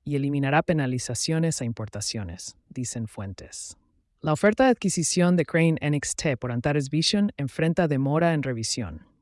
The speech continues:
Fraport reporta fuerte tráfico en diciembre. Frankfurt sube cinco punto tres por ciento interanual. Allied Technologies será adquirida por C C L Industries.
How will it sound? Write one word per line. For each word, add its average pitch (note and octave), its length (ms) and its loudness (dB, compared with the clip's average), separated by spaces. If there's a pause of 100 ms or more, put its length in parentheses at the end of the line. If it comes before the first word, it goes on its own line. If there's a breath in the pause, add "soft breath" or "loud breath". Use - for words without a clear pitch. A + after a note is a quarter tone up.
(180)
Fraport F#3 520 2
reporta D#3+ 460 2
fuerte D#3+ 380 0
tráfico C#3 400 -2
en A#2+ 80 -2
diciembre. G#2+ 560 -6 (460)
Frankfurt A3 480 4
sube E3 220 2
cinco F#3+ 320 2
punto E3+ 280 0
tres E3 240 2
por C#3 160 -4
ciento D3+ 320 -2
interanual. A#2 680 -4 (300)
Allied F#3 260 2
Technologies D#3+ 640 -2
será C#3+ 240 0
adquirida C#3+ 480 -4
por G#2 240 -10
C - 240 -2
C - 160 -4
L C3 180 -2
Industries. F#2+ 760 -8